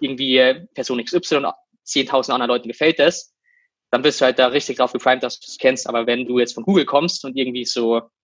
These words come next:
sagen wir mal, siebzigjährige Oma oder so bist, dann ver-, weißt du nicht, was du mit dem Feature anfangen sollst. Weil du warst noch nie in deinem Leben auf Social Media unterwegs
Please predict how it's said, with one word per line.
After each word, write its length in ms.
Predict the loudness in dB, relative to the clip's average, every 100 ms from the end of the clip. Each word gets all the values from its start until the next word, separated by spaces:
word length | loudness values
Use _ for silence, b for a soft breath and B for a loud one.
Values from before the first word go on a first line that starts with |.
| _ _ _ _ _ _
sagen 380 | -20 -6 -4 -2
wir 40 |
mal, 140 | -2 -2
siebzigjährige 880 | -2 -2 -2 0 0 2 2 0 -2 -12 _ _ _ _
Oma 240 | -2 2 4
oder 160 | 4
so 120 | 0
bist, 360 | -2 -2 -4 -16 _ _ _ _
dann 140 | -2
ver-, 200 | 2 2
weißt 200 | 4 2
du 60 | 0
nicht, 60 |
was 100 | -6
du 60 | -4
mit 120 | -6
dem 20 |
Feature 260 | -6 -6 -2
anfangen 280 | -2 -4 -8
sollst. 420 | -6 -8 -8 -20 _ _ _
Weil 140 | -2 0
du 180 | 0 2
warst 220 | 2 2
noch 80 | -2
nie 60 |
in 60 | -2
deinem 100 | -2
Leben 160 | -2
auf 100 | -2
Social 300 | -2 -4 -4
Media 180 | -2 0
unterwegs 680 | 0 -4 -4 -2 -2 -4 -14